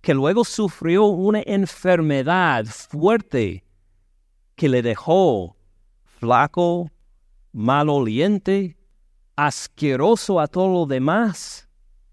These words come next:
echado en el basurero de la ciudad, para que no espantara a los demás, para que no infectara a los demás. Y ahora han llegado sus amigos a consolarle. Y ahora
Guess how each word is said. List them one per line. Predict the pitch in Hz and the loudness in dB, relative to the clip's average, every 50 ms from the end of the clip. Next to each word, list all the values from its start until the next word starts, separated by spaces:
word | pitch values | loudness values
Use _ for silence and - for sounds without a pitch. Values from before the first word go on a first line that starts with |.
| _ _ _ _ _ | _ _ _ _ _
echado | - 143 131 - - - - 180 180 196 202 214 220 208 202 | -2 -2 -2 -2 -6 -8 -4 -2 0 2 2 2 2 2 2
en | 160 151 | 0 0
el | 147 135 | 0 0
basurero | 127 143 139 - - - 143 139 143 156 175 196 214 208 | 0 0 -2 -2 -4 -6 -4 -2 0 0 2 2 2 0
de | 180 160 | 0 0
la | 147 143 | 0 -2
ciudad, | 127 - - 151 147 147 139 135 147 139 127 113 90 - - _ _ _ _ _ _ _ _ _ _ _ _ _ _ _ _ _ | -2 -4 -4 -4 -4 -2 -2 0 0 -2 -2 -4 -6 -10 -14 _ _ _ _ _ _ _ _ _ _ _ _ _ _ _ _ _
para | - - 135 131 | -4 -2 -2 -2
que | - - 147 123 | -2 -2 -2 0
no | 120 139 160 175 | 0 2 2 2
espantara | 165 - - - _ - 143 143 135 123 - 156 147 151 151 147 | 0 -2 -4 -8 _ -2 -2 0 -2 -2 -2 0 0 2 2 0
a | 139 | 0
los | 131 131 131 | -2 -2 -2
demás, | 117 120 120 120 123 120 110 101 - - - - - _ _ _ _ _ | -2 -2 0 0 0 -2 -2 -4 -6 -10 -16 -18 -18 _ _ _ _ _
para | - 147 131 120 | -2 0 0 0
que | - - | -2 -2
no | 127 139 165 202 | 0 0 0 0
infectara | - 175 156 156 143 - - 160 151 131 - _ _ - 170 170 175 170 170 | 0 0 0 -2 -2 -2 -2 -2 -2 -2 -4 _ _ 0 0 2 2 2 0
a | |
los | 160 151 147 135 | 0 0 -2 -2
demás. | 127 123 120 123 120 117 104 92 - - - - - _ _ _ _ _ _ _ _ _ _ | -2 -2 -2 -2 -2 -4 -6 -8 -12 -16 -18 -18 -20 _ _ _ _ _ _ _ _ _ _
Y | - 123 113 | -4 0 0
ahora | 107 104 101 110 131 156 165 156 | 2 2 2 2 0 2 2 2
han | 147 156 | 0 0
llegado | 147 - 127 110 123 131 147 147 143 | 0 -2 -2 0 0 0 0 0 -2
sus | - - 143 127 - | -4 -6 -8 -6 -4
amigos | 131 107 107 120 151 175 151 135 127 - - | -4 -2 0 0 0 0 0 -2 -4 -4 -6
a | 123 - | -8 -8
consolarle. | - - 135 120 107 - - 123 107 110 135 165 170 160 123 98 90 82 82 - _ _ _ _ _ _ _ _ _ _ _ _ _ _ _ _ _ _ _ _ _ _ _ _ | -6 -6 -4 -4 -4 -4 -4 -2 -2 0 0 0 0 0 0 -2 -4 -6 -10 -14 _ _ _ _ _ _ _ _ _ _ _ _ _ _ _ _ _ _ _ _ _ _ _ _
Y | - 135 127 | 0 2 2
ahora | 117 107 107 107 110 113 120 135 156 170 | 2 2 0 0 0 0 0 0 0 -2